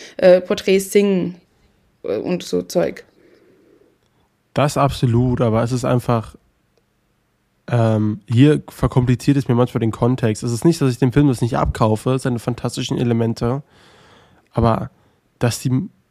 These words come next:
Speaker 2: St-, manche davon fand ich erstmal, okay, die muss ich jetzt erstmal schlucken, <laughs> aber an sich ist das schon alles echt, ähm, ja, echt toll.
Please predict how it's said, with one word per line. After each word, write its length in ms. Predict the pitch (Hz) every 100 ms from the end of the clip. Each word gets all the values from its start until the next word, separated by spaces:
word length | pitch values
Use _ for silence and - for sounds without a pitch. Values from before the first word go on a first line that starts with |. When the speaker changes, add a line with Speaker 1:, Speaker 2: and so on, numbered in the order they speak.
| -
Speaker 2:
St-, 220 | - 127
manche 380 | 143 143 185 170
davon 300 | 143 - 135
fand 220 | - 135
ich 60 | 135
erstmal, 260 | 135 -
okay, 280 | - - 127
die 140 | 139 127
muss 180 | 120 127
ich 60 |
jetzt 140 | 151 -
erstmal 240 | - 120
schlucken, 580 | - 131 147 113 135 170 - 135 202 - -
<laughs> 500 | - - - _ _
aber 580 | 123 117 113 110 110 - _ _
an 220 | - 117
sich 260 | 110 135 -
ist 180 | 143 -
das 180 | 131 -
schon 260 | 127 120
alles 380 | 117 120 120 -
echt, 480 | 113 113 - - -
ähm, 500 | 120 113 107 104 104 107 _ _ _ _ _ _ _ _ _ _ _ _ _ _
ja, 140 | - 117
echt 240 | 156 -
toll. 300 | - 240 196